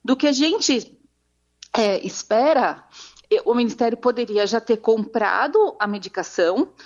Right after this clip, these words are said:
direto com os fabricantes, assim, a gente tá falando de pelo menos três co-, concorrentes, ou ele poderia ter atualizado o que a gente chama, né, de valor da pac,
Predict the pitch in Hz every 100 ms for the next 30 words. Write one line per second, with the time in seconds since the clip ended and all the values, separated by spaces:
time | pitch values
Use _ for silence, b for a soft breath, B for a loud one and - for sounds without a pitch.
0 | B - 247 214 196 262 330 220 - 190
1 | 175 - 196 196 247 - 165 - 160 170
2 | 185 _ 190 - 214 226 214 214 202 214
3 | 226 220 240 269 - 262 277 381 453 -
4 | - 208 - 208 185 220 220 214 185 185
5 | 285 285 - - B B B B B -
6 | B B - 254 277 381 480 302 240 247
7 | 277 277 277 285 294 294 - - 262 262
8 | 285 277 285 254 247 269 285 285 269 262
9 | - 247 254 220 226 214 226 202 190 208
10 | - 240 220 240 - 349 370